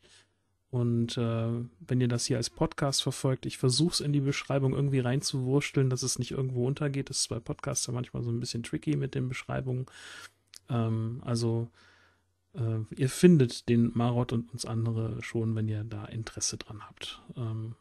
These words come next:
ansonsten einfach, ähm,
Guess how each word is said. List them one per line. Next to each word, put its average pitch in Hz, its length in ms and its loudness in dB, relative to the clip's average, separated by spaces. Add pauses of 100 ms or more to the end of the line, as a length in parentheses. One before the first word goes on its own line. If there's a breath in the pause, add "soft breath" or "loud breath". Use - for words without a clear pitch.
ansonsten 120 560 -2
einfach, 123 500 -10 (640 soft breath)
ähm, 113 440 -4